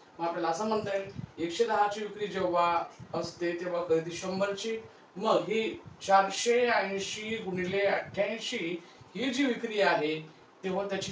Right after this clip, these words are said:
खरेदी काय? या ठिकाणी एक्स मानायचा आणि या पद्धतीने आपण उत्तर काढायचं असतो, त्या पद्धतीने काढून घ्यायचं. मग होईल काय? हा शून्य कॅन्सल, शून्य कॅन्सल, अकरा एक अकरा,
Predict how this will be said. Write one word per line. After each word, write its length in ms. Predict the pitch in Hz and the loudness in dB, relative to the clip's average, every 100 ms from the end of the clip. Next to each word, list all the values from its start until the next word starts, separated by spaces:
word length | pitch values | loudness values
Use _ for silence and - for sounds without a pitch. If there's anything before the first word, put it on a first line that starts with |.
| - | 4
खरेदी 320 | 220 220 165 | 8 8 6
काय? 200 | 151 143 - - - 170 | 0 0 -2 -10 -12 -6
या 80 | 180 | -4
ठिकाणी 500 | 156 156 170 196 - - | -2 0 0 -2 -8 -6
एक्स 220 | 190 180 | -4 -4
मानायचा 580 | 160 143 139 139 175 180 - - - | -4 -4 -4 -4 -2 -2 -4 -14 -8
आणि 200 | 147 156 | -2 0
या 120 | 165 | 0
पद्धतीने 320 | 156 147 151 | -2 -2 -4
आपण 220 | 143 156 | -4 -4
उत्तर 300 | 202 - 202 | -6 0 2
काढायचं 300 | 160 - - | 2 0 0
असतो, 180 | - - | -4 -4
त्या 80 | - | -4
पद्धतीने 320 | 131 127 170 | -4 -4 -4
काढून 200 | 233 294 | -2 -2
घ्यायचं. 340 | 240 185 - - - - - - | -2 -4 -4 -10 -18 -20 -20 -10
मग 100 | 185 | -6
होईल 240 | 175 202 196 | -2 -2 2
काय? 320 | 202 202 - - - - | 2 2 -2 -14 -16 -8
हा 120 | 175 | -6
शून्य 280 | 170 175 165 | -6 -6 -6
कॅन्सल, 380 | 156 170 185 196 196 | -4 -2 -2 -4 -8
शून्य 260 | - 151 135 | -10 -12 -6
कॅन्सल, 500 | 151 185 180 190 196 - - - - | -2 0 -2 -6 -8 -14 -20 -20 -12
अकरा 520 | - 190 190 190 190 | -10 2 6 6 4
एक 200 | 165 165 | 0 -2
अकरा, 600 | 170 - - 160 160 165 | -2 -2 0 4 6 4